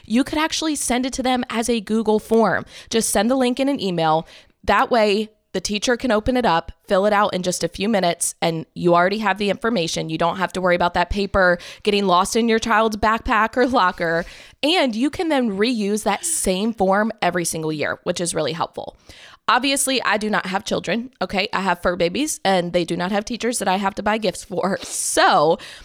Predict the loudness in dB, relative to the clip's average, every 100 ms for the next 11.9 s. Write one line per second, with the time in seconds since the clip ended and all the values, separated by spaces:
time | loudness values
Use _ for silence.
0 | -20 -6 0 2 2 2 2 2 2 0
1 | 0 -2 -6 -6 -2 0 2 2 2 -6
2 | -4 -2 0 0 0 0 -2 -2 -2 -2
3 | -2 -2 -2 -2 -2 -2 -2 -2 -2 -4
4 | -6 _ _ _ _ _ _ -20 -4 -2
5 | 2 0 0 2 0 0 0 2 2 0
6 | 0 0 0 -4 -8 -2 -2 0 -2 0
7 | 0 0 -2 -2 0 2 2 0 -4 -6
8 | -4 -4 -4 -2 0 0 -4 -4 -4 -4
9 | -8 -20 -14 -2 4 6 6 4 0 -4
10 | -2 0 2 2 2 2 2 0 -2 0
11 | -2 0 -2 0 0 0 0 2 0